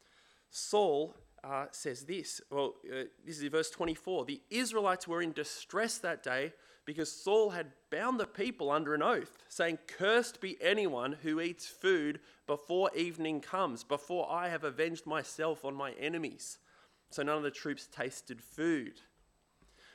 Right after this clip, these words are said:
Now, our translation, uh, there says that the Israelites were in distress that day because Saul had bound the people under an oath. Uh, but I think actually the, the English Standard Version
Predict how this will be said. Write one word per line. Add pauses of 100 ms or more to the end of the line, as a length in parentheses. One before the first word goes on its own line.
(160)
Now, (300)
our (200)
translation,
uh,
there
says
that
the
Israelites
were
in
distress
that
day (100)
because (340)
Saul
had
bound
the
people
under
an
oath. (640)
Uh,
but
I
think
actually
the,
the (160)
English
Standard
Version